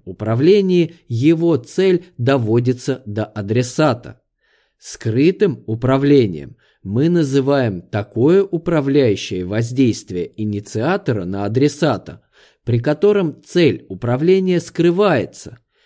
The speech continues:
Инициатор сообщает адресату такую информацию,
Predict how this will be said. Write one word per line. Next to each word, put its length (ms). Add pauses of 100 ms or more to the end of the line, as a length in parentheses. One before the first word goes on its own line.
(160)
Инициатор 760
сообщает 800
адресату 640
такую 640
информацию, 960